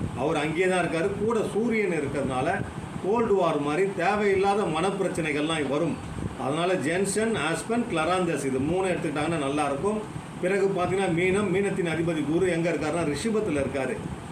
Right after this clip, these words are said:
But தன் வீட்டுல யார் இருக்காருன்னா ராகு, புதன், சுக்கிரன் இருக்காங்க. பெரும் பிரச்சனை இல்லைனாலும் தேவையில்லாம அலைச்சல், திரிச்சல் எல்லாமே இருக்கும். ஜாலியா ஊர் சுத்துற, போயிட்டு வரலாம், "இருடா பார்த்துக்கலாம்" அப்படின்ற ஒரு எண்ணம் மேலோங்கும். அதனால வைல்ட் ரோஸ், ஆஸ்பன்,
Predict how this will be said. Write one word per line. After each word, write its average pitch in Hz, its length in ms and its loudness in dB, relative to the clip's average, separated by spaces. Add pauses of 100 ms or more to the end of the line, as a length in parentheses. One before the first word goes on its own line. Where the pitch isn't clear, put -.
(280)
But 165 280 -2
தன் 220 240 2
வீட்டுல 233 220 2
யார் 180 220 2
இருக்காருன்னா 170 340 0
ராகு, 196 360 2 (100)
புதன், 180 280 2
சுக்கிரன் 185 420 0
இருக்காங்க. 131 580 0 (440)
பெரும் 208 340 2
பிரச்சனை 190 400 0
இல்லைனாலும் 147 640 0 (100)
தேவையில்லாம 185 520 0 (540)
அலைச்சல், 170 640 0
திரிச்சல் 165 380 0
எல்லாமே 156 340 0
இருக்கும். 139 340 -2
ஜாலியா 156 360 0
ஊர் 180 120 2
சுத்துற, 147 440 -2 (500)
போயிட்டு 180 240 2
வரலாம், 160 240 0
"இருடா 180 420 0
பார்த்துக்கலாம்" 165 440 0
அப்படின்ற 151 360 -2
ஒரு 139 120 0
எண்ணம் 139 340 0
மேலோங்கும். 131 500 0 (420)
அதனால 165 340 2
வைல்ட் 175 440 2
ரோஸ், 208 280 2
ஆஸ்பன், 165 580 0